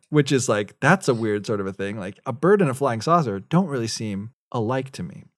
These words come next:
But what happened was there were two Point Pleasant couples that were sitting together in a car around midnight. And they were in an area of town that's called the T N T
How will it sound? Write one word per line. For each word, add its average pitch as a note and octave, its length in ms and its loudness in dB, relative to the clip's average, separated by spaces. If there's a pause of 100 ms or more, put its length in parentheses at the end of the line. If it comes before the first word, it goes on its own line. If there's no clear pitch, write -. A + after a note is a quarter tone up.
(100)
But B2+ 260 -2 (200)
what B2 160 2
happened D3 340 6
was C3+ 160 4
there B2 100 4
were A2+ 60 2
two G3+ 280 2
Point F#3+ 280 2
Pleasant F3 300 2
couples G3 480 -2
that A#2+ 100 2
were A2 100 -2
sitting D#3+ 600 2
together G#2+ 560 -4
in C#3 320 -2
a B2+ 120 -6
car F#2 640 -10 (100)
around A2+ 520 -2
midnight. F#2 560 -8 (260)
And A#2+ 320 -2 (220)
they A#2 120 -2
were A2 260 -2 (120)
in C#3+ 160 0
an C3+ 120 -4
area A3 200 6
of F#3 40 2
town F3 220 6
that's B2+ 140 -2
called A#2 220 0
the G#2+ 60 -2
T C#3+ 280 -2
N C3 120 0
T C3 380 -2